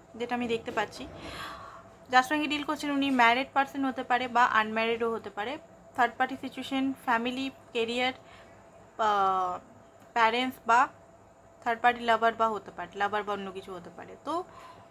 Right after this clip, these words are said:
দেখুন, থার্ড পার্টি সিচুয়েশনে উনি আছেন, but, আহ, অনেকের কাছে আছে, অনেকের কাছে নেই। থার্ড পার্টি সিচুয়েশন থাকে, প্রত্যেকটা লা-, লাভার্সে থার্ড কা-, থার্ড পার্টি সিচুয়েশন থাকে। থার্ড পার্স-, পার্টি সিচুয়েশন যদি না হতো আজকে, তাহলে আপনারা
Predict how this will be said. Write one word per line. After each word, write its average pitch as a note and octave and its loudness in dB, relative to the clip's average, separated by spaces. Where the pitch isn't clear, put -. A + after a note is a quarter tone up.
দেখুন, F#4+ 0
থার্ড D#4+ 6
পার্টি F4 6
সিচুয়েশনে F4 -4
উনি E4+ -2
আছেন, C#4 6
but, C4+ 4
আহ, A#3+ 4
অনেকের E4+ 2
কাছে F4+ 0
আছে, C#4 8
অনেকের C4+ 0
কাছে B3 -6
নেই। C4 -4
থার্ড C#4+ 4
পার্টি F4+ 4
সিচুয়েশন F4 -4
থাকে, A3 0
প্রত্যেকটা C#4+ 2
লা-, A#3 4
লাভার্সে B3 2
থার্ড A3 -2
কা-, A3 0
থার্ড G#3+ -2
পার্টি A#3 -2
সিচুয়েশন B3 -8
থাকে। G#3 -6
থার্ড C4 6
পার্স-, - 2
পার্টি C#4 6
সিচুয়েশন C#4 -8
যদি C#4 -4
না B3 6
হতো C4+ 0
আজকে, C4+ 2
তাহলে B3+ 2
আপনারা B3+ 2